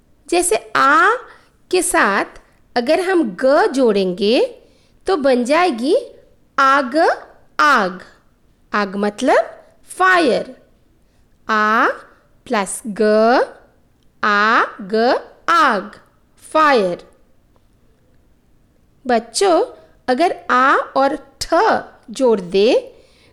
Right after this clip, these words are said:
तो बनते हैं एक नए शब्द आठ, आठ,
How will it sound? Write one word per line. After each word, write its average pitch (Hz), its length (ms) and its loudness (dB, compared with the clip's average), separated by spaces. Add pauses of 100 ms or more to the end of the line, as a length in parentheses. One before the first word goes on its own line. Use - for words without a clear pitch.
(120)
तो 381 300 2
बनते 277 440 0
हैं 359 260 0 (480)
एक 285 160 -4
नए 277 300 2
शब्द - 480 -2 (300)
आठ, 247 520 0 (580)
आठ, 226 420 0